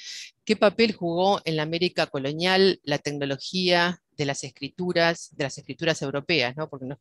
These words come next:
no es que no hubiera antes de la llegada de los europeos, este, eh, digamos, formalizaciones semióticas que podríamos llamar escritura en, en América, ¿no? Este, ¿cómo se relacionan las tecnologías, estas tecnologías con diferentes clases de textos? O sea,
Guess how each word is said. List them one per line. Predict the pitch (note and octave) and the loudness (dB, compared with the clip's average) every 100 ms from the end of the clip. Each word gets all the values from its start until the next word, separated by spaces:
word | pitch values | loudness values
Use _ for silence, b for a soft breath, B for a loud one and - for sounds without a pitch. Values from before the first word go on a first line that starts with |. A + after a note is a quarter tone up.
| _ | _
no | D3+ C#3+ | -14 -12
es | |
que | C#3+ | -10
no | C#3 | -8
hubiera | C3+ C#3 C3+ C3+ - | -6 -4 -2 -2 -4
antes | C#3+ C#3+ C#3+ | -10 -8 -8
de | |
la | C3+ | -8
llegada | C#3+ C3+ C#3 C#3 | -8 -6 -4 -2
de | C3+ | -2
los | C3 - | -6 -10
europeos, | C3 C3 C#3+ C#3 D3 - B B B B - | -10 -8 -6 -4 -6 -10 B B B B -8
este, | C#3+ C3 - C#3 B2 A#2+ - _ _ _ - | -8 -8 -8 -4 -4 -4 -10 _ _ _ -18
eh, | C3 | -16
digamos, | - B2+ B2 - | -12 -10 -10 -10
formalizaciones | - C3+ B2+ C3+ - D3 D3 - | -8 -6 -4 -6 -4 -2 -2 -6
semióticas | - D3 C#3+ D3 D3 - C3+ - | -6 -4 -2 -4 -4 -4 -4 -4
que | A2+ | -12
podríamos | - B2+ C3+ - | -8 -6 -4 -6
llamar | C#3 C3+ | -6 -6
escritura | - C3 - C#3 C3+ C3+ | -8 -14 -10 -6 -4 -4
en, | C3+ B2 B2 - | -6 -14 -16 -10
en | C#3 | -6
América, | C3 B2+ A2+ - - | -4 -6 -8 -12 -14
¿no? | F#3+ B B B B B | -14 B B B B B
Este, | F3 D3 E3 - | -4 -4 -4 -2
¿cómo | F#3+ G3 | 0 0
se | F#3 | 2
relacionan | F3 D#3 - G#3 G#3 G#3+ G#3 | 2 2 4 4 4 2 0
las | D#3+ C#3+ | -4 -4
tecnologías, | D#3+ D#3 D3 C#3+ - G3 G3 G3 - | -2 0 -2 -2 -2 2 4 2 -2
estas | - D#3 - | -12 -10 -8
tecnologías | D#3+ D3 C#3+ - F#3+ F3+ | -6 -6 -6 -4 0 0
con | - D3 | 0 -8
diferentes | C#3+ D3+ D#3 D#3 | -6 -4 -4 -4
clases | D3+ D3+ C#3+ | -6 -6 -6
de | C#3 | -6
textos? | - G#3 - - F3 | 0 0 0 -4 -4
O | - | -6
sea, | - | -6